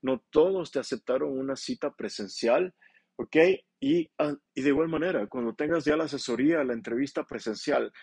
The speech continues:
ten cu-, perdón, ten en cuenta esto, no todos te van a comprar, no todos van a adquirir tus servicios, ¿ok? Pero siempre con eso, con, con una presencia de alto impacto, un saludo de alto impacto,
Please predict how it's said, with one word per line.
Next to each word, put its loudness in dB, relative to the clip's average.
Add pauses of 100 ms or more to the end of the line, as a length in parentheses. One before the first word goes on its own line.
(460)
ten -2
cu-, -10 (180)
perdón, 4
ten 2
en -4
cuenta 2
esto, -4
no -2
todos 2
te 0
van -4 (120)
a -6
comprar, -6
no -8
todos -2
van -2
a -2
adquirir -8
tus -10
servicios, -6
¿ok? 0 (400)
Pero 0
siempre -2
con -2
eso, -4
con, -4 (220)
con -4
una -2
presencia -2
de 4
alto 0
impacto, -2 (460)
un -6
saludo -2
de 0
alto -4
impacto, -2